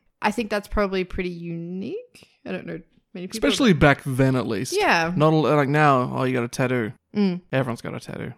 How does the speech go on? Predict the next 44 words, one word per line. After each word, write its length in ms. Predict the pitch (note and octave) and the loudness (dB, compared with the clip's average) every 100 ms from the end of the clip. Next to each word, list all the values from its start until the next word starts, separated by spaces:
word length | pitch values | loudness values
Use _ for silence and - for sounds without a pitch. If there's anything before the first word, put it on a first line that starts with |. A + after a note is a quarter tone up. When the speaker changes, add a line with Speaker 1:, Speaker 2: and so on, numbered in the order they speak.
| _ | _
Speaker 1:
Exactly. 160 | - - | -14 -8
Speaker 2:
It's 100 | D3+ | 4
weird 200 | C#3+ D3 | 6 6
that 100 | C#3 | 4
you 140 | D#3+ | 2
don't 280 | C#3 E3 F#3 | 6 6 6
have 140 | B2+ | 2
a 40 | - | -2
tattoo. 360 | - - - - _ - | -6 -6 -8 -12 _ -2
Speaker 1:
Yeah, 220 | G#3 C#3 - _ | 0 0 -6 _
pretty 160 | - D#3 | -10 -8
much. 240 | - - - | -10 -18 -14
<laughs> 1200 | - - A#3+ - C#4+ - D4 - C#4 _ _ - | -8 -4 -4 0 -2 0 -4 -2 -8 _ _ -8
My 160 | F#3+ F3+ | -2 2
grandfather 420 | F3 E3+ E3+ E3 | 2 2 2 0
had 180 | E3 D#3+ | -2 -2
tattoos 580 | E3+ D#3+ E3 D#3+ E3 - | -4 -4 -4 -4 -6 -8
that 120 | - | -8
he 140 | E3+ E3 | -4 -4
had 180 | D#3 E3 | -4 -4
when 100 | E3 | -2
he 60 | |
was 120 | E3 | -4
fairly 320 | - E3 E3 E3 | -2 -2 -2 -2
young. 300 | D#3+ E3+ F3 | -4 -4 -4
He 120 | F3 | -4
was 120 | D#3+ | -4
born 300 | D#3+ D#3+ D#3+ | -4 -2 -2
in 300 | D#3+ D#3 D#3+ - | -2 -4 -6 -10
the 120 | D#3+ | -8
late 360 | D3+ D#3 - - _ _ | -6 -6 -8 -12 _ _
thirties, 500 | A3+ A#3 D4 D#4+ _ _ | -12 -10 -10 -14 _ _
somewhere 380 | - G#3+ G3 D#3 | 0 4 4 2
around 200 | D3+ D#3+ | -4 -6
there. 140 | D#3+ - | -6 -4
And 260 | G#3+ G3+ F#3+ | 0 0 0
his 180 | G3+ G3 | 0 0
tattoos 400 | G#3+ F3+ F#3 E3 | 0 0 0 0
were 80 | E3+ | 0
not 200 | E3 - | -2 -2
great. 260 | D3 - - _ | -6 -8 -16 _
They 120 | F#3+ F#3 | 4 4
were 80 | |
just 200 | F3 F3 | 4 0